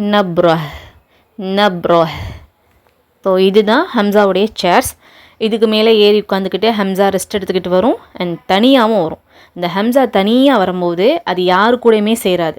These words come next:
முன்னாடி உள்ள எழுத்தோடையும் சேராது, பின்னாடி உள்ள எழுத்தோடையும் சேராது, அன்ஃப்ரெண்ட்லியா தான் வரும். ஏன் ஹம்ஸா அன்ஃப்ரெண்ட்லியா இருக்குங்கிறத நம்ம பின்னாடி பார்க்கலாம். ஃபர்ஸ்ட் இந்த ஹம்ஸாக்கு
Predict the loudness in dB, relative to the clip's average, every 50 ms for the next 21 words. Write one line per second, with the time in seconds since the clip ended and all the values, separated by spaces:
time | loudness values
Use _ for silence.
0 | _ -10 -8 -6 -4 -2 0 0 2 2 4 4 2 2 0 0 -2 -2 -2 -2
1 | -2 -2 -2 -2 -2 -2 -4 -6 _ -4 -2 0 0 2 2 2 2 2 2 0
2 | -2 0 0 0 0 0 0 -2 -2 -2 -2 -2 0 0 0 0 0 0 -2 -2
3 | -4 _ _ -20 -20 -20 -20 _ _ _ _ _ _ _ 0 0 0 0 0 0
4 | 0 0 0 0 2 2 2 2 2 0 0 -2 -4 -6 -8 _ -20 _ _ _
5 | _ -20 -20 -20 _ -20 _ _ 2 2 2 2 2 0 0 0 2 2 2 2
6 | 2 2 0 -2 -2 -4 -2 -2 0 2 2 2 2 2 0 -2 -6 -6 -4 -2
7 | -2 -2 0 0 -2 -2 -4 -6 -6 -6 -2 -2 0 0 -2 0 -2 -4 -2 -2
8 | -4 -4 -2 -4 -4 -6 -10 -4 -2 -2 -2 -2 -2 0 0 0 2 0 -2 -2
9 | 0 -2 0 0 2 4 4 2 2 2